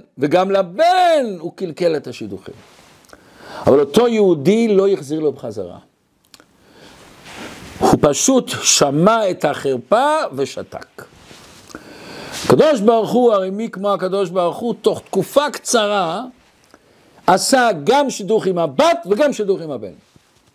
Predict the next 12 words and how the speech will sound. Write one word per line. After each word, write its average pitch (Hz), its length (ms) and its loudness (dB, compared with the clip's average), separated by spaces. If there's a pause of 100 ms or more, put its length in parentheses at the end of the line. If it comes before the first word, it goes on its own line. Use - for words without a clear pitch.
(480)
אבל 214 200 4
הוא 254 100 4
עני 240 260 2
ואביון, 226 420 0
אין 220 100 -4
לו 220 120 -4
כסף, 202 340 0
איך 185 120 0
הוא 196 80 0
יעשה 196 280 0
את 175 100 -4
החתונה? 98 400 -8